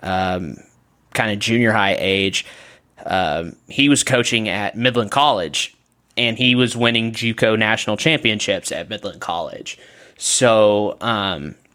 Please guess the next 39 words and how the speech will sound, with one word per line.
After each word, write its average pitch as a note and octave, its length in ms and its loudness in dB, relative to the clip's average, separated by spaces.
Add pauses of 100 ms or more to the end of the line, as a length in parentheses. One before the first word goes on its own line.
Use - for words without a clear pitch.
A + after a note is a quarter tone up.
(1040)
and B2 140 0
he C#3 140 6
won C#3 340 4
pretty D3 240 2
much C3 220 4
immediately. G#2+ 420 0
I G#2+ 80 0
think B2 180 -4
he A#2+ 120 -2
got A#2 180 0
the G#2+ 80 -2
job A2 320 2
at G#2 80 -2
Midland G#2+ 380 0
in, G#2 80 -2
like, G2+ 220 -4
oh A2 180 0
five, G#2 600 2
and A2 120 2
I G#2+ 80 4
think A2+ 260 -4
he A2 160 -2
won A2 320 2
the G#2+ 280 2 (100)
juco A2 440 0
national G#2 360 0
championship G#2 420 -2
in, G#2 60 -8
like, F#2 240 -4
oh F#2 100 2
seven. F2 540 2 (640)
So, G2+ 460 4
I, - 340 2
I A2 40 4
mean, G#2 160 2
it G#2+ 120 4
was A2 160 0
quick. - 540 0 (340)
And, G2 640 0